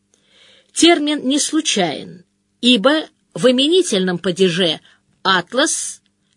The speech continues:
греческое слово, а в родительном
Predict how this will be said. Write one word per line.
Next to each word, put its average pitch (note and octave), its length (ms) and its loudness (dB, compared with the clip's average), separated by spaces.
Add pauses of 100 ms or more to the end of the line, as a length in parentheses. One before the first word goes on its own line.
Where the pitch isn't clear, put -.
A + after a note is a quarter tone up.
(240)
греческое F3+ 640 -2
слово, - 420 -12 (460)
а G3 160 0
в F3+ 40 -4
родительном G3+ 960 -2